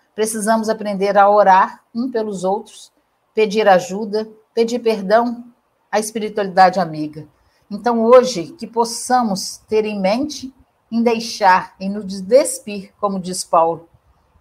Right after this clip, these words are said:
do velho homem, que possamos aprender, que possamos buscar, que possamos escolher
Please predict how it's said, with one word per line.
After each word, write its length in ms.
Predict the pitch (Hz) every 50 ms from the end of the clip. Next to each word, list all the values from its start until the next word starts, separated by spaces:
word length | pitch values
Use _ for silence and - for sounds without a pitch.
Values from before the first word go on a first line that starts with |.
| _ _ _ _ _
do 480 | 175 175 220 226 247 269 262 - - - - - - - _ _ _ _ _ - - _ -
velho 600 | - - - 175 180 208 208 196 196 196 190 175
homem, 420 | 175 175 175 170 160 151 - - _ _ _ _
que 100 | _ 196
possamos 500 | 190 - 202 202 196 - 208 196 196 190
aprender, 720 | 202 190 196 196 185 170 170 156 151 170 180 185 185 180 -
que 100 | - 175
possamos 500 | - - 180 175 - 190 180 180 170 156
buscar, 800 | 165 175 170 - - - - _ - 170 160 165 - - - _ _ _ _ _ _ _ _ _ _ _ _ _ _ _
que 100 | - 247
possamos 680 | 226 247 262 254 262 254 254 254 247 226 - - - _ _
escolher 800 | - 311 320 - - 269 247 220 180 175 175 170 - - -